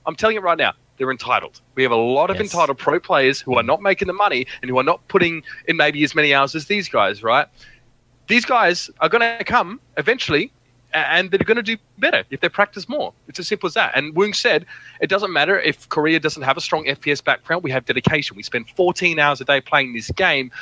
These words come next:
Speaker 1: For them, it's not about having the Lamborghini and getting the bitches. It's about sitting down,
Speaker 2: <laughs>
Speaker 1: playing the game, and giving up whatever you have to, to be the best.
Speaker 2: Right. Yeah, we've seen that. We've seen that with all, all kinds of esports, you know, StarCraft two, League of Legends,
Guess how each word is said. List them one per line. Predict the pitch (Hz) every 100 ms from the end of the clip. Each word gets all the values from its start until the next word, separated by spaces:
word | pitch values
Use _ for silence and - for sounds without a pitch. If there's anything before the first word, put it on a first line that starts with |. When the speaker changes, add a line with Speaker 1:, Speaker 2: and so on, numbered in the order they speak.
| -
Speaker 1:
For | -
them, | 151 240 220
it's | 160 -
not | 165
about | 147 156 143 - - -
having | 143 160
the | 165
Lamborghini | 151 143 127 135 143 143
and | 127
getting | 123 151
the | 151
bitches. | 160 - 139 135 -
It's | 127 139
about | 127 123 120 -
sitting | - 233 165
down, | 151 143 131 131 _
Speaker 2:
<laughs> | -
Speaker 1:
playing | - 196 185
the | -
game, | 165 131 135 135
and | 131 117
giving | 208 214
up | 190 165
whatever | 160 - 185
you | 185 190
have | 147 160 -
to, | 123
to | 113
be | 135
the | 113
best. | 95 - - _ - _
Speaker 2:
Right. | 92 92 175 156 - _ _ _ _ _ _ _ _ _ _ _ _
Yeah, | 190 294 185
we've | 156
seen | - 190
that. | 170 127 -
We've | 139
seen | 170
that | 156 143
with | 131 127
all, | 123 131 135 131 131 131 -
all | 131 170
kinds | 165 120
of | 107
esports, | 98 - 92 -
you | 104
know, | 95
StarCraft | - 101 87 92
two, | - 208 208 196 185
League | 147 107
of |
Legends, | 101 131 147 160 156 151